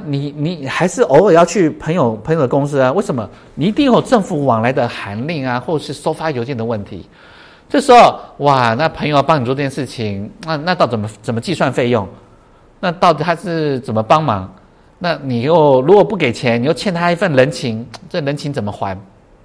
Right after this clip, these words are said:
还有第三个是哦，还是要注意一件事情。如果我今天跟朋友经营的是不同业务，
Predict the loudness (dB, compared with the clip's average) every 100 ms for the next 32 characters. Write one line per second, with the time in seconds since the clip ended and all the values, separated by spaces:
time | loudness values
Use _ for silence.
0 | -20 -20 -20 -20 -20 -20 0 2 4 4
1 | 4 4 2 2 4 4 2 -8 -18 -4
2 | 4 4 4 2 2 0 -2 -4 -6 -8
3 | -14 -20 _ _ _ _ _ _ _ _
4 | -20 _ 0 6 10 12 10 6 2 2
5 | 4 4 4 0 -4 -12 -18 -6 0 2
6 | 0 -2 -4 -2 0 -2 -6 -8 -2 0
7 | 4 4 4